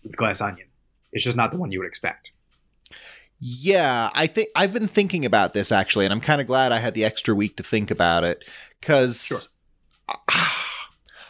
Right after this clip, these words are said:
Speaker 2: on the one hand, I would have said Pinocchio, because that's more of the critical darling and, like, an animated film that very much has the potential to
Speaker 1: They
Speaker 2: break out in other categories.
Speaker 1: I think they do a very good job of whatever they're paying attention to in the given moment for a minute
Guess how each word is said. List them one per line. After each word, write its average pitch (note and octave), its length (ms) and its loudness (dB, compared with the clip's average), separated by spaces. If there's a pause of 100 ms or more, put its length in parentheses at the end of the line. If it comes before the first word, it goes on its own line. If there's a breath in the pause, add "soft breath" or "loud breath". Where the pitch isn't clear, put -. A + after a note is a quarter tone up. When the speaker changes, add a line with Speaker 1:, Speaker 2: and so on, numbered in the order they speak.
(120 loud breath)
Speaker 2:
on E3 160 4
the D#3+ 80 2
one F#3 240 2
hand, F3 360 2
I C3+ 160 2
would C3+ 180 4
have A#2+ 100 -2
said A#2+ 260 0
Pinocchio, A2+ 640 2
because C3 280 -2
that's G#2+ 220 2
more G#2+ 140 2
of - 80 -2
the G#2+ 80 -2
critical A2+ 440 0
darling A2 560 2
and, G#2 140 0
like, G2 260 0
an G#2+ 80 -4
animated G#2 440 2
film G2+ 280 0
that D2 80 -2
very F#2+ 240 0
much F#2 200 -2
has F#2 180 0
the G2 80 -14
potential G2 420 -4
to D3 80 0
Speaker 1:
They C#3+ 60 2
Speaker 2:
break G#2 220 2
out G2 200 2
in F#2 100 -2
other F2 180 0
categories. A#2 920 0 (240 loud breath)
Speaker 1:
I D#3 40 -4
think C4 200 0
they E4+ 60 4
do G#3+ 160 4
a D#3+ 40 4
very D#3 220 2
good C#3+ 140 0
job B2 260 0
of A2 180 -6 (800)
whatever C3+ 460 2
they're B2 160 4
paying B2 240 0
attention A#2 360 -2
to B2 120 0
in A#2 220 -2
the G#2+ 100 -2
given G#2+ 420 -2
moment B2 320 -2
for D#3+ 100 2
a D#3+ 40 2
minute E3+ 260 0